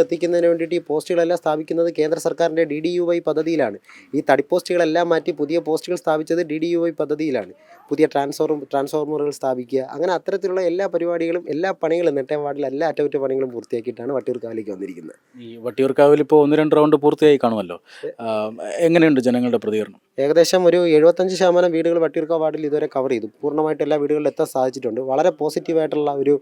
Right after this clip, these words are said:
Speaker 1: ആ, പ്രതികരണമാണുള്ളത്. എല്ലാവരും ചോദിക്കുന്നത് മോദിജി എപ്പോഴാണ് തിരുവനന്തപുരത്ത് വരുന്നതെന്നാണ് ചോദിക്കുന്നത്. മോദിജി എപ്പോഴാണ് തിരുവനന്തപുരത്ത് വരുന്നത്, അല്ലെങ്കിൽ ബി ജെ പിയുടെ പ്ലാൻ എന്താണ്? വളരെ പോസിറ്റീവായിട്ടുള്ള ഒരു അറ്റ്മോസ്ഫിയറാണ്. കാരണം ജനങ്ങൾ മടുത്തിരിക്കുകയാണ്. അമ്പത് വർഷത്തെ ഈ നഗരത്തിലെ ഇടത് ഭരണം, സി പി എമ്മിൻ്റെ ഭരണം മടുത്തിരിക്കുകയാണ്.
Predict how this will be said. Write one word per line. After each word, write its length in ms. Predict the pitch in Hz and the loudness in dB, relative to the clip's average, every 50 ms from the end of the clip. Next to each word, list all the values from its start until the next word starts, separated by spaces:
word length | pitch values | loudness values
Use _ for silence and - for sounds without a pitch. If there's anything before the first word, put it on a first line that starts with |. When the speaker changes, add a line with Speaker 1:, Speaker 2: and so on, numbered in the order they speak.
| - - - - - - - _ - 139 | -2 -16 -20 -20 -20 -20 -14 _ 0 2
Speaker 1:
ആ, 20 | 131 131 131 131 127 127 131 123 120 120 135 131 - _ - - | 4 4 4 2 2 0 0 -4 -6 -8 -12 -12 -12 _ -6 -6
പ്രതികരണമാണുള്ളത്. 760 | 139 139 139 151 156 151 151 156 147 143 131 123 120 113 113 120 | -4 -2 2 2 2 2 2 2 0 2 2 2 2 2 0 2
എല്ലാവരും 300 | 127 143 156 165 175 180 165 160 | 2 4 4 4 4 4 4 2
ചോദിക്കുന്നത് 340 | 156 160 160 170 170 165 156 143 | 2 2 2 2 0 2 2 2
മോദിജി 300 | 147 156 156 175 165 170 156 | 0 0 0 0 2 2 4
എപ്പോഴാണ് 220 | - 165 156 147 - | 6 4 4 4 4
തിരുവനന്തപുരത്ത് 360 | 143 147 139 147 139 135 147 135 | 2 2 2 2 0 2 2 2
വരുന്നതെന്നാണ് 340 | 127 123 131 131 123 110 104 | 2 2 0 0 0 0 -2
ചോദിക്കുന്നത്. 300 | 101 98 95 98 98 98 101 - - _ _ _ - | -2 -6 -6 -10 -12 -14 -18 -20 -20 _ _ _ -2
മോദിജി 300 | 131 135 139 147 160 156 151 139 | 0 0 0 0 2 2 2 2
എപ്പോഴാണ് 260 | - 160 156 147 151 147 | 4 2 2 2 2 0
തിരുവനന്തപുരത്ത് 420 | 143 139 139 139 139 139 131 143 | 0 0 0 0 -2 -2 0 -2
വരുന്നത്, 200 | 135 131 131 131 127 | -2 0 0 0 0
അല്ലെങ്കിൽ 200 | 131 135 135 139 131 131 | 0 -2 -2 -4 -4 -4
ബി 40 | 131 135 | -2 0
ജെ 60 | 147 143 139 | 0 0 2
പിയുടെ 200 | - 147 143 135 123 | 0 0 0 0 -2
പ്ലാൻ 200 | 135 127 127 135 143 139 | -2 -2 -2 -2 -2 -4
എന്താണ്? 280 | 131 123 127 120 113 101 _ _ _ _ _ - 135 | -4 -2 -4 -4 -4 -6 _ _ _ _ _ -4 0
വളരെ 240 | 139 160 185 190 190 - | 2 2 2 2 0 0
പോസിറ്റീവായിട്ടുള്ള 600 | 160 160 160 - 180 170 - 185 180 180 165 170 160 | -4 -4 -4 -4 -6 -6 -2 -2 -2 0 0 0 -2
ഒരു 60 | 147 | -2
അറ്റ്മോസ്ഫിയറാണ്. 540 | 139 - - 156 147 - 156 139 120 113 113 - | -2 -2 -4 -4 -4 -2 -2 -2 -2 -2 -4 -4
കാരണം 220 | 131 127 165 180 180 170 143 123 123 | -4 -2 -2 -2 -2 -2 -6 -4 -2
ജനങ്ങൾ 280 | 131 143 165 190 202 196 190 160 147 | -2 0 0 0 0 0 0 0 -2
മടുത്തിരിക്കുകയാണ്. 580 | 135 135 151 _ - 165 156 135 139 123 113 110 113 | -2 -4 -4 _ -6 -6 -4 -2 -2 -2 -2 -2 -4
അമ്പത് 280 | 139 156 170 190 185 175 156 | -6 -6 -4 0 2 2 2
വർഷത്തെ 300 | 139 - - 135 - - 147 | 0 -2 -6 -10 -6 -6 -4
ഈ 40 | 143 143 131 | -2 -2 -2
നഗരത്തിലെ 440 | 123 123 139 147 - - 143 143 139 - _ - - _ - 127 | -2 -2 -2 -4 -2 -2 -4 -4 -4 -6 _ -20 -20 _ -8 -4
ഇടത് 200 | 120 - 143 151 135 | -4 -2 -2 0 0
ഭരണം, 240 | 131 120 113 117 104 - | 0 -2 -2 -4 -6 -6
സി 80 | - 131 131 - | -8 -10 -8 -4
പി 80 | - 160 | -2 0
എമ്മിൻ്റെ 240 | 160 156 151 143 131 120 | 0 0 0 0 0 -2
ഭരണം 240 | 123 123 120 127 123 117 110 | -2 -4 -4 -4 -6 -6 -6
മടുത്തിരിക്കുകയാണ്. 580 | 120 123 131 - - - 123 - 120 107 98 | -8 -8 -8 -8 -8 -8 -6 -6 -6 -6 -6